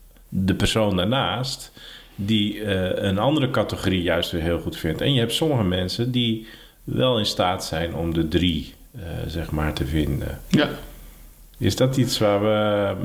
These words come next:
Speaker 1: mee bezig gaan, of niet?
Speaker 2: Mm, nee, maar ik vind het wel een,
Speaker 1: Oh.
Speaker 2: <laughs> ik vind het wel een heel leuk verhaal.
Speaker 1: Oké, nou, dan kunnen we dit er rustig uitknippen.
Speaker 2: Nee, het mag er ook wel in blijven, want misschien komt een omweg toch wel weer terug.
Speaker 1: Ja, misschien.
Speaker 2: Nee, het gaat over de,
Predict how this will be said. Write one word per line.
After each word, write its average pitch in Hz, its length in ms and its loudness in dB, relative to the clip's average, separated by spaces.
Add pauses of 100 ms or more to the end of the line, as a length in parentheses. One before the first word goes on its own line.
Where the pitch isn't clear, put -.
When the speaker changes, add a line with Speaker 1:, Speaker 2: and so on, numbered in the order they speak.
(140)
Speaker 1:
mee 101 200 2
bezig 90 440 0
gaan, 78 400 -4
of - 140 -8
niet? - 400 -2
Speaker 2:
Mm, 170 400 4
nee, 196 200 4
maar 131 80 2
ik 131 80 2
vind 160 220 2
het - 0 -
wel 180 280 0
een, 160 240 0
Speaker 1:
Oh. 139 120 2
Speaker 2:
<laughs> 139 40 -2
ik 131 80 0
vind 175 180 0
het - 100 0
wel 175 140 0
een 269 160 2
heel 254 160 2
leuk 233 220 2
verhaal. 196 400 0
Speaker 1:
Oké, 120 240 0
nou, 139 160 2
dan 160 100 2
kunnen 156 220 2
we 147 60 2
dit 147 200 0
er 135 80 0
rustig 123 320 -2
uitknippen. 92 640 -4
Speaker 2:
Nee, 247 120 0
het - 160 -8
mag - 200 -2
er 165 100 -2
ook 156 120 0
wel 139 100 -4
in 165 120 0
blijven, 139 340 -2
want - 220 -4
misschien 170 220 -4
komt 156 160 -2
een 147 120 0
omweg 147 360 0
toch 165 180 -2
wel 131 160 0
weer 131 120 -4
terug. 156 280 -4
Speaker 1:
Ja, 151 200 0
misschien. 127 240 0
Speaker 2:
Nee, 160 100 4
het 165 80 -2
gaat 190 260 0
over 170 440 2
de, 147 440 0